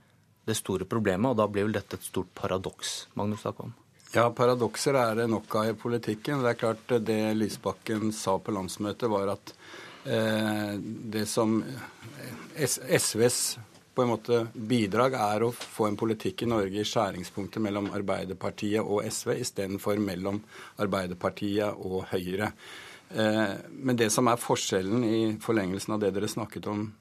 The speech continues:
Speaker 2: når det gjelder, eh, potensiell valgresultat, eh, neste år for S V, er jo at, eh, til forskjell fra to tusen og ni, så er det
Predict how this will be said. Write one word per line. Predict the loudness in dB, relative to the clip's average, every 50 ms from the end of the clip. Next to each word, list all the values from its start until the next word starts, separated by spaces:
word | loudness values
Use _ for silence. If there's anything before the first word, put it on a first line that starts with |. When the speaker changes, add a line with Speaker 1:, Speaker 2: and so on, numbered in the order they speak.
| -14 -8 -4
Speaker 2:
når | -2 0
det | 0 0 0 0
gjelder, | 0 0 0 0 0 2
eh, | 2 0 0 0 -2 -4 -6 -10 _ _ -6
potensiell | -6 -6 -4 -4 -6 -6 -4 -2 -2 -2 -2 -2 -4 -6 -8 -10 _ _ _ -8 -2
valgresultat, | 0 2 2 2 0 -2 -2 -4 -2 -4 -6 -6 -2 -2 -2 -2 -2 -4 -4 -2
eh, | 0 0 -2 -4 -6 -4 -4
neste | -4 -4 -4 -4 -2 -2 -2
år | -2
for | -2 -2 0 0
S | 0 -2 -4 -4 -4
V, | -2
er | 0 2 4 4 4
jo | 4 4 2 2 0 -6 -16 -14 -14 -14 -14 -10 -4 -2
at, | -2 -2 -2 -6 -20 -20 -20 -20 -20 -20 _ -12 -8
eh, | -6 -6 -6 -4 0
til | 0 0
forskjell | 2 2 2 2 2 4 2 2 2
fra | 2 2 0
to | 0 0 -2 -4
tusen | -2 -2 -2 -2 -2 -2 0
og | 0
ni, | 2 2 2 2
så | 2 2 4 4 4
er | 4
det | 4